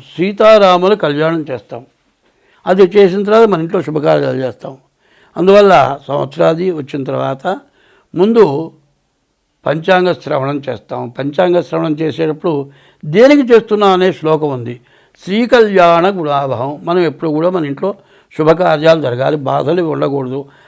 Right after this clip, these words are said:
మరి కష్టం, ఏడుపు, మర్చిపోలేనటువంటి బాధలు లేకుండా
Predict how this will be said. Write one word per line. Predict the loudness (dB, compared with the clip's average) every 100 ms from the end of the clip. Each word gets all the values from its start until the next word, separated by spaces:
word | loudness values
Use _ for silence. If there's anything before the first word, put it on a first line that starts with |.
| _ _ _ -4
మరి | 0 2 2
కష్టం, | 2 0 0 0 0 0
ఏడుపు, | 0 0 -2 0 -2
మర్చిపోలేనటువంటి | -2 -4 -4 -4 -6 -4 -2 0 -2 -2 -2 -2
బాధలు | -2 0 0 0
లేకుండా | -2 -4 -6 -2 -2